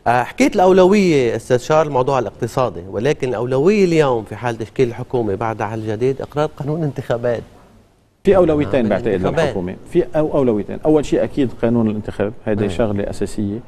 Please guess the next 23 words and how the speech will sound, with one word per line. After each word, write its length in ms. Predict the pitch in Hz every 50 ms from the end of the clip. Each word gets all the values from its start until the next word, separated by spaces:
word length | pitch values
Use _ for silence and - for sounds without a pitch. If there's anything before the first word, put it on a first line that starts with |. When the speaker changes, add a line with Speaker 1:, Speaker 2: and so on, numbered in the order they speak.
| - - - - - - - - -
Speaker 2:
وبعتقد 400 | 120 117 117 - 160 139 127 123
أنه 280 | 120 127 123 120 113
هالموضوع 520 | 107 123 127 123 120 117 117 127 127 120 104
شبع 380 | - - 147 127 113 120 101 98 -
كلام، 440 | 123 110 110 110 110 110 123 135 135 123 -
Speaker 1:
مم. 220 | 202 202 175 139
Speaker 2:
في 180 | 117 123 135 127
مجموعة 520 | 123 123 113 117 143 156 151 131 110 123
كبيرة 360 | - - 120 143 151 127 123
من 160 | 113 113 113
القوانين 680 | 117 117 107 - 123 117 117 117 117 120 123 117 113 110
موجودة 480 | 110 110 104 120 135 127 113 110 107
ب-، 400 | 101 104 104 107 104 104 101 98 101
بمجلس 760 | 104 107 104 104 104 101 104 104 104 110 110 107 110 98 - -
النواب. 460 | 110 107 104 101 104 98 104 120 123 127 - - 131
Speaker 1:
أي. 240 | 127 117 101 107 143 - - 127
Speaker 2:
من 180 | 127 135 143
المفيد 440 | 143 135 139 135 123 - - 160 139
جدًا 440 | 123 143 147 131 127 123 120 120 113
أنه، 480 | 127 123 120 117 113 113 113 110 113 -
آه، 360 | 110 110 110 110 110 110 110 110 107
بشكل 600 | 101 98 110 107 - 143 - - 131 117 113 110 123
جدي 480 | 117 107 147 147 135 117 107 113 117